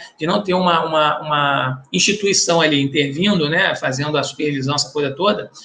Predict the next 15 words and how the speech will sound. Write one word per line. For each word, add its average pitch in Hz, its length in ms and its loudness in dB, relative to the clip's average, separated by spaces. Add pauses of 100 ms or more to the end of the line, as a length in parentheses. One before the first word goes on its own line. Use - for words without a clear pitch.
(160)
a 170 80 -10
gente 165 220 2
entende 175 360 0
que 226 100 -2
aquele 208 260 0
estagiário 196 500 2
não, 220 220 2
naquele 185 300 -2
estágio 190 280 0
não 202 120 4
obrigatório, 160 680 4
né? 139 160 -2 (720)
Aí 143 100 -4
você 160 160 0
até 175 580 2